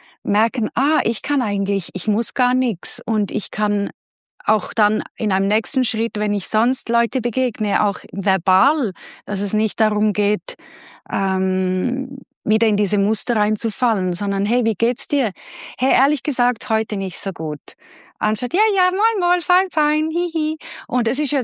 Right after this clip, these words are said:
deswegen sind wir ja alle immer so, so erschöpft, weil je mehr, je authentischer wir unser Leben leben dürfen und mit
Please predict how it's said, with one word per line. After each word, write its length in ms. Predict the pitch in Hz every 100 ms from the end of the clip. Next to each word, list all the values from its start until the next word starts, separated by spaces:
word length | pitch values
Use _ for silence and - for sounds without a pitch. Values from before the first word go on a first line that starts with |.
| 190
deswegen 360 | 277 294 302 269
sind 200 | 285 247
wir 100 | 247
ja 160 | 233
alle 160 | 240 247
immer 200 | 240 226
so, 320 | 226 220 214 -
so 140 | 226
erschöpft, 640 | 202 190 - 302 - - 196
weil 260 | 214 208 - _ -
je 200 | 214 220
mehr, 500 | 214 220 233 247 254 - - - - - _ _ _ -
je 140 | 226
authentischer 800 | 208 220 - 240 262 285 - 262
wir 280 | 233 240 226 -
unser 260 | 220 214 208
Leben 340 | 202 254 285
leben 360 | 247 247 262 254
dürfen 720 | 202 202 - - 247 285 269 _
und 360 | 214 202 - 202
mit 180 | 196